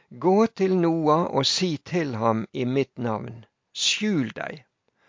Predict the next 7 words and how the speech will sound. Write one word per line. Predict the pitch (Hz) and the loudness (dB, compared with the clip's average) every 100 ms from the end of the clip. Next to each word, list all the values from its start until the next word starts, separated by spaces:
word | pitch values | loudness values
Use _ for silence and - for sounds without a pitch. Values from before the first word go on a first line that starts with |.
| _ | _
og | 131 127 147 | -4 -2 0
åpenbar | 156 202 - 185 135 127 | 2 0 -2 -6 -4 -4
for | - 175 | 0 0
ham | 170 127 117 101 - _ _ - | 2 2 2 0 -8 _ _ -20
den | - 147 135 | -6 -2 0
kommende | - 131 143 165 131 120 | 0 0 2 2 2 0
ende, | 120 123 131 117 | 0 -2 -2 -6